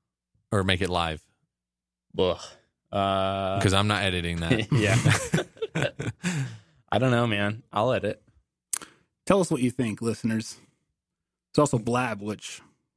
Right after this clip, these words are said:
Speaker 3: can still, uh, do pretty
Speaker 1: Is
Speaker 3: well.
Speaker 1: that still a thing?
Speaker 3: It, dude, it still gets views. Like, people sit on it, and it's, like, full of podcasters.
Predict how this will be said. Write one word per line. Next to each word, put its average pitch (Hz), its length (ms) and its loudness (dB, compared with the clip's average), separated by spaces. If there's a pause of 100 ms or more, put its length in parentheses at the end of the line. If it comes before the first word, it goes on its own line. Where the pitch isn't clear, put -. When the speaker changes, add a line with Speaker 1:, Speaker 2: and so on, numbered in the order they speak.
(180)
Speaker 3:
can 113 100 4
still, 170 460 -2
uh, 170 320 0
do 165 180 -2
pretty 170 200 0
Speaker 1:
Is 156 60 6
Speaker 3:
well. - 160 6
Speaker 1:
that - 60 2
still 139 180 2
a 123 40 2
thing? 127 340 -4 (120)
Speaker 3:
It, 131 160 -2
dude, 160 140 4
it 110 100 -8
still 170 220 2
gets 165 240 -4
views. 131 420 2
Like, 95 160 -20
people 135 260 -2
sit - 320 -2
on 110 180 -2
it, 101 140 -14
and 127 120 0
it's, 117 180 -4
like, 117 180 0
full 139 320 2
of 117 100 -2
podcasters. 101 840 -6